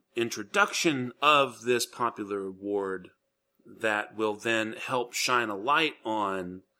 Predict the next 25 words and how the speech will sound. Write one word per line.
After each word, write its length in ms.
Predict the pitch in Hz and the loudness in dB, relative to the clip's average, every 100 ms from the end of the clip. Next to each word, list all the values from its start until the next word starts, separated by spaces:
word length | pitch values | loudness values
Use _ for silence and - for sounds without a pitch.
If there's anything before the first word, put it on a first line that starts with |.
| _ _ _ _ - | _ _ _ _ 2
wow, 360 | 165 190 120 123 | 4 4 2 0
okay, 340 | 170 131 113 | 0 0 -2
so 520 | - 131 120 113 110 - _ _ | 2 4 4 4 2 -8 _ _
if, 160 | 131 147 - | 0 2 2
I 80 | 127 | 2
think 280 | - 208 196 | 4 2 4
that 140 | 170 | 2
if 140 | 147 147 | 2 2
they 160 | 117 | 2
place 720 | - - 131 156 160 - - - | 2 -4 2 2 2 0 -4 -8
the 80 | 131 | -8
popular 560 | 139 139 151 160 160 156 | 0 0 0 -2 0 0
award 480 | 143 151 160 160 - - | -2 -2 0 -2 -4 -2
in 220 | 135 151 | -2 0
the 120 | 123 | -2
right 480 | 95 98 113 127 - | -2 -2 -2 -2 -2
spot, 680 | - - 107 117 160 - - _ _ _ _ _ _ _ _ _ _ _ _ | -2 -2 0 0 -2 -6 -16 _ _ _ _ _ _ _ _ _ _ _ _
say, 600 | - 135 120 113 107 98 - _ _ _ _ _ _ 101 | -2 4 6 6 2 -4 -12 _ _ _ _ _ _ -10
I 100 | 98 | -10
don't 160 | 90 | -10
know, 320 | 90 92 95 - _ | -10 -10 -10 -14 _
let's, 380 | 120 117 - - | 2 2 -2 -2
let, 260 | 120 117 131 | -2 -2 -2
let's, 400 | 123 120 - 127 | 0 0 0 0
um, 500 | 107 95 90 85 | 0 0 -2 -8